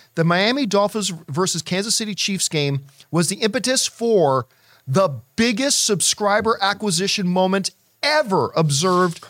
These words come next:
<laughs> by streaming measurement company Antenna, which has been in business since two thousand nineteen.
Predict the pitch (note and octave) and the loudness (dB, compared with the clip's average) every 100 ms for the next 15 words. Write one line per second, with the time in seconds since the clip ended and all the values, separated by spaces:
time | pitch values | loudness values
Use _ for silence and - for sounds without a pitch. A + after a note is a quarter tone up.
0 | - A#2+ - F3 - - A3 A#3 G3+ G3 | -10 -8 -2 0 0 0 0 2 2 2
1 | F3+ F#3+ - F3 F3 E3+ E3+ C3+ - F#3+ | 0 -4 -2 -2 0 -2 -2 -4 -2 0
2 | F#3 F3+ - - - - D#3+ F3 E3+ G3 | 0 -2 -12 -20 -20 -4 -2 0 0 0
3 | E3 D#3 D#3+ D#3+ C#3 - B2+ C3 B2+ B2+ | 0 -2 -2 -4 -6 -6 -2 0 0 -4
4 | B2 - G#3+ F#2+ | -6 -6 -6 -8